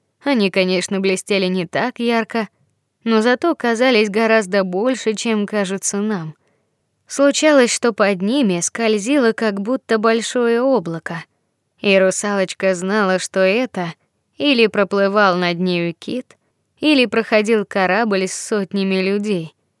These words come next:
Они и не думали о хорошенькой русалочке, что стояла там, в глубине моря, и протягивала к килю корабля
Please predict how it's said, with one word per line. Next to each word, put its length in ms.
Они 480
и 40
не 180
думали 480
о 180
хорошенькой 720
русалочке, 680
что 220
стояла 580
там, 340
в 40
глубине 480
моря, 480
и 180
протягивала 1000
к 140
килю 520
корабля 720